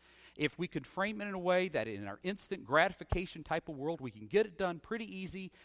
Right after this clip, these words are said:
in a day or two, we're in." Doesn't work that way, does it?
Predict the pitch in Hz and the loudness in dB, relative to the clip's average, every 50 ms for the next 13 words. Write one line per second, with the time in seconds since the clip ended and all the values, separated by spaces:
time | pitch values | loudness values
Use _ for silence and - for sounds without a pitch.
0 | - - _ _ _ - 131 123 113 - 170 180 190 190 175 - - 175 180 180 | -20 -20 _ _ _ -2 0 0 0 2 2 0 2 0 -2 -4 -6 -8 -8 -8
1 | - _ - 139 175 170 180 196 196 - 78 69 - _ _ _ _ _ _ _ | -10 _ -2 -2 0 0 -2 -4 -6 -8 -10 -14 -18 _ _ _ _ _ _ _
2 | _ _ _ _ _ _ _ _ _ _ - 131 156 151 175 160 156 185 185 - | _ _ _ _ _ _ _ _ _ _ 4 4 4 4 2 2 2 0 0 0
3 | 127 101 92 - 101 107 101 92 92 104 113 127 - - - - - - - | 0 0 0 0 0 0 0 0 0 -4 -4 -6 -6 -10 -12 -16 -20 -20 -20